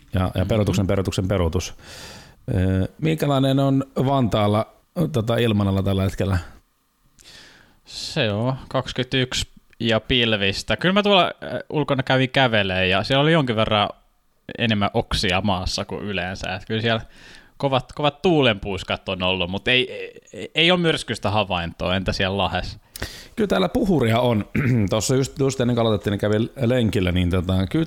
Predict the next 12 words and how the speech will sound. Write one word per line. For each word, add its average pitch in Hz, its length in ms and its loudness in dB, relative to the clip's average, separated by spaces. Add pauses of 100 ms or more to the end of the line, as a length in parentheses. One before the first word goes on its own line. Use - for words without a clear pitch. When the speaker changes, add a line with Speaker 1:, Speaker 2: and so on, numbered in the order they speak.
(120)
Speaker 1:
välillä 160 200 2
tuli 131 140 2
aikamoisia 110 420 2
puuskia 95 500 0
ja, 90 220 0
ja, 92 140 2
ja, 92 180 2 (600)
tota, 92 340 -2
ää, 92 680 0 (360)
tuulee. 131 480 2
Siis 123 240 -2
semmoista 123 360 0